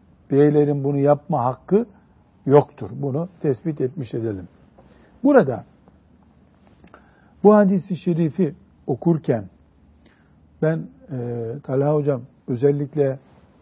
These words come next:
insanlara cuma vaazı yapan, hutbe okuyanlar olarak şimdi şöyle bir, e, incelik üzerinde durmamız gerekiyor diye düşünüyorum. Cuma namazına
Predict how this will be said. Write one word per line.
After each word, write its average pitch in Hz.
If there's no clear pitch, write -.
insanlara 139
cuma 135
vaazı 127
yapan, 123
hutbe 135
okuyanlar 123
olarak 120
şimdi 165
şöyle 175
bir, 147
e, 135
incelik 139
üzerinde 127
durmamız 123
gerekiyor 151
diye 113
düşünüyorum. 113
Cuma 240
namazına 151